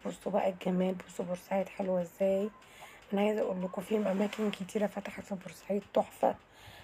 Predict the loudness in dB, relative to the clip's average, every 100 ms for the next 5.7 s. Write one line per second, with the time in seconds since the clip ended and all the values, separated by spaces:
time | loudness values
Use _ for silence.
0 | -2 4 6 6 8 8 6 4 0 0
1 | 0 2 6 6 6 8 8 6 6 6
2 | 4 0 -10 -16 -16 -14 -6 -2 4 6
3 | 6 4 4 4 6 4 6 10 10 12
4 | 12 12 12 8 4 0 0 -4 -6 4
5 | 12 12 12 12 12 12 12